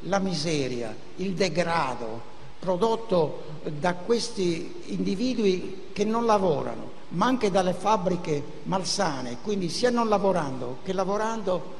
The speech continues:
la situazione è tremenda. Chi ricorda i romanzi, eh, di Dickens, Oliver Twist, o vede questi, mm, servizi di fotografia, le primi, i primi daguerrotipi di un signore che si chiamava Mayhew,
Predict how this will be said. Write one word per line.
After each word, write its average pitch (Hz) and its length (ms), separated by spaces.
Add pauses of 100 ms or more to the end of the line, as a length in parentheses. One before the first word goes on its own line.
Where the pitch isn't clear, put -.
(240)
la 170 140
situazione 190 520
è 160 40
tremenda. 123 480 (340)
Chi 226 200
ricorda 185 760
i 160 120
romanzi, 165 720 (420)
eh, 147 420
di 170 160
Dickens, 160 640 (100)
Oliver 185 420
Twist, 175 640 (420)
o 214 160
vede 220 500
questi, 185 480
mm, 165 240
servizi 185 1120
di 175 160
fotografia, 202 800
le 147 120
primi, 180 340
i 151 40
primi 175 300
daguerrotipi 170 880
di 135 80
un 156 160
signore 180 340
che 139 100
si - 100
chiamava 143 500
Mayhew, 156 760